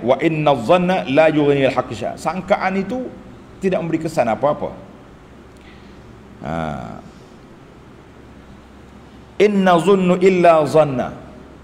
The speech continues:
Kami sangka je, kami tak yakin. "Wa ma nahnu bimustayqinin." Dalam surah Al-Jasiyah ayat tiga puluh dua. Satu lagi, zan, itlaqu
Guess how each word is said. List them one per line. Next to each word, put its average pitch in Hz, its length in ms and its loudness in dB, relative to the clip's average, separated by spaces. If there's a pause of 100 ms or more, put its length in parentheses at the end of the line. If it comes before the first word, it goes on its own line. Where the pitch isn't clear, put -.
(220)
Kami 170 240 -2
sangka 160 480 -4
je, 147 240 -2
kami 147 160 -2
tak 143 160 0
yakin. 151 320 -2
"Wa 147 160 2
ma 151 240 2
nahnu 151 240 -2
bimustayqinin." 151 960 0
Dalam 135 240 4
surah 139 240 0
Al-Jasiyah 143 640 2
ayat 143 160 0
tiga 143 240 -2
puluh 147 160 2
dua. 147 240 4 (1300)
Satu 151 420 2
lagi, 151 320 2 (220)
zan, 165 480 4 (880)
itlaqu 170 800 2